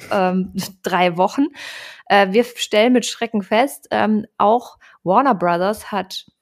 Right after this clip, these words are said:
das Internet gemietet für diverse Wochen. Als wir nämlich gerade den Film gegoogelt haben,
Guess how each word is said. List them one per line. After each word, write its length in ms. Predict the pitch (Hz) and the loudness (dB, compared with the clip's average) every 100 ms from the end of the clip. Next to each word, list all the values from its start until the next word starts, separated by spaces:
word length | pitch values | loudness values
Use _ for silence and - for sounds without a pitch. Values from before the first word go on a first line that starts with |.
| - | -12
das 220 | 196 190 | -8 -2
Internet 460 | 208 202 208 180 - | 0 2 2 -2 -4
gemietet 460 | 190 185 180 175 - | -2 -2 -4 -8 -8
für 160 | 185 | -6
diverse 480 | 180 175 170 165 156 | -6 -4 -4 -4 -6
Wochen. 280 | 170 - 226 | -6 -4 -2
Als 220 | 214 214 | -2 -2
wir 80 | 220 | -4
nämlich 320 | 202 202 202 | -2 -2 -6
gerade 380 | - 175 202 214 | -6 -4 -4 -2
den 160 | 190 185 | -2 -4
Film 260 | - 208 | -4 -2
gegoogelt 680 | 180 175 269 359 226 180 - | -2 -4 0 2 2 0 -2
haben, 460 | - 180 196 254 | 0 0 0 -2